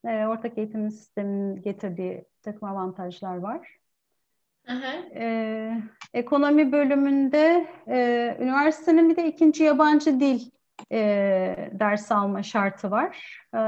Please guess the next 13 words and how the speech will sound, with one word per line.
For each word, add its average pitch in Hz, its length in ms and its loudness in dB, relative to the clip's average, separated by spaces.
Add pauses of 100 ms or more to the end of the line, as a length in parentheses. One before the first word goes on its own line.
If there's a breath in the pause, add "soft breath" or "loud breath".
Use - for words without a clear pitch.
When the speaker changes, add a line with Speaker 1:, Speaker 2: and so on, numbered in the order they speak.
Speaker 1:
dili 254 180 0
öğrenciler 262 680 2
kendileri 247 360 2
seçiyorlar 233 960 -2
ama 269 800 -4
seçtikleri 247 560 -2
dilde 240 500 -2
dört 233 220 -2
tane, 240 540 -2
e, 208 240 -4
ders 220 320 -2
almaları 202 480 -2
gerekiyor. 196 680 -2